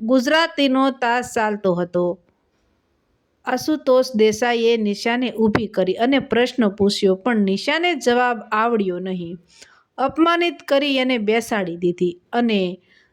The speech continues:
ઋત્વિકને પ્રશ્ન પૂછ્યો. ઋત્વિક ફટાફટ જવાબ બોલી ગયો. શિક્ષકે ફરી એક ધિક્કારની નજર નિશા ઉપર કરી અને નિશા નીસુ જોઈ બેસી રહી.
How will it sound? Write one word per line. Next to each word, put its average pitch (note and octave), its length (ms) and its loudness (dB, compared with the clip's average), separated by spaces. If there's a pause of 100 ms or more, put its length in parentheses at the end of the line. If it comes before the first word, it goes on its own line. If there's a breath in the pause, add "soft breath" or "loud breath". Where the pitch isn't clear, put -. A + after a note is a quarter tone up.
(120)
ઋત્વિકને E4 560 2
પ્રશ્ન B3 520 0
પૂછ્યો. F#3+ 560 0 (180)
ઋત્વિક A3+ 540 2
ફટાફટ A#3+ 480 -2 (160)
જવાબ G#3+ 480 0
બોલી G3 320 -2
ગયો. F3+ 360 -4 (520 loud breath)
શિક્ષકે F4 600 0
ફરી C4+ 520 -2
એક C4 320 0
ધિક્કારની A#3 840 -2
નજર G#3 340 -2
નિશા G#3 420 -4
ઉપર G#3+ 360 -2
કરી G#3 340 2
અને G3+ 300 2
નિશા G3 580 -2 (440 soft breath)
નીસુ C4 380 4
જોઈ G#3 360 2
બેસી G3 460 0
રહી. F3+ 380 -8